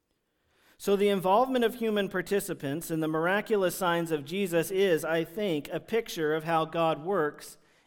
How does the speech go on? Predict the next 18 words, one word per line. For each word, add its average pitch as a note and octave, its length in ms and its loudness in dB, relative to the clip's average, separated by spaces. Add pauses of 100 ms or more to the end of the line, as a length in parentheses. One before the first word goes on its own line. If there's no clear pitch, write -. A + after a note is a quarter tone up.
in G3 340 0
and D#3+ 240 -4
through D#3+ 380 -4
State C#3+ 400 -4
Road B2 460 -6 (120)
today, B2 500 -8 (1700)
and C#3+ 80 -10
more C#3+ 160 -4
broadly, C#3 520 -2
his B2+ 200 -10
church. - 540 -12 (1120)
What F3+ 180 2
I G3 80 8
want A3+ 240 2
us C#4 140 2
to A3+ 140 0
see F#3 260 0
here, A#2 360 -4